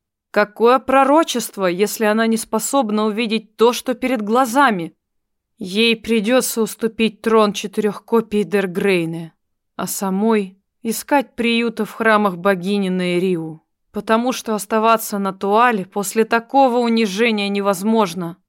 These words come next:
Ей просто не будет здесь места. И лучше всего утонуть в море по пути туда.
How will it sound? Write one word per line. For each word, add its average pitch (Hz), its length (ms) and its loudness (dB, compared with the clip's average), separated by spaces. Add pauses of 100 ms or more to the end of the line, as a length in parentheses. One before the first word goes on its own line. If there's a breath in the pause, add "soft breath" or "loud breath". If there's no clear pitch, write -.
(400)
Ей 214 260 0
просто 240 520 -2
не 220 120 2
будет 202 320 -2
здесь 180 340 -4
места. 185 540 -6 (480)
И 220 160 2
лучше 262 440 2
всего 185 580 -4
утонуть 233 580 0
в 220 80 -4
море 247 400 2
по 185 160 -10
пути 208 380 -4
туда. 190 460 -4